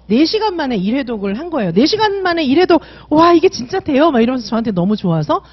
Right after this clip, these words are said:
카톡 보내신 거예요. 그래서 제가 그때 추석 때 저는 계속 줌 앞에 있었어요.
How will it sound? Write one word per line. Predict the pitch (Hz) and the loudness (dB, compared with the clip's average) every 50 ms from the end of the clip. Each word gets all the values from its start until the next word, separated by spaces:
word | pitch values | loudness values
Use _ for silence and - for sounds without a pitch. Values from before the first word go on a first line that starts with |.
| - _ _ | -20 _ _
카톡 | - - - - 427 - | -16 -8 -4 -4 -4 -2
보내신 | 302 240 180 175 - 165 156 | -2 -2 -2 -2 -2 -4 -2
거예요. | 151 151 143 143 143 143 151 151 - - - - | -2 -2 -2 0 -2 -4 -4 -6 -10 -18 -14 -8
그래서 | 247 202 285 | -4 -2 0
제가 | 294 311 311 | 0 0 0
그때 | 302 220 - - 349 392 339 196 - - - - - _ | -2 -4 -4 -4 -4 -2 -2 -4 -6 -10 -16 -20 -18 _
추석 | - 392 415 480 480 466 - | -8 -4 -2 -2 -2 -2 -2
때 | 415 403 | -4 -2
저는 | - 294 240 220 247 302 - | 0 0 0 0 0 -2 -4
계속 | - - 233 254 330 427 - 494 - | -2 -2 0 2 2 2 2 0 -4
줌 | - - 240 277 349 | -6 -6 -4 -2 -2
앞에 | 359 359 349 | -2 -2 -2
있었어요. | 180 143 - 180 - - 156 147 143 143 | -4 -2 -6 -6 -4 -4 -2 -2 -2 -4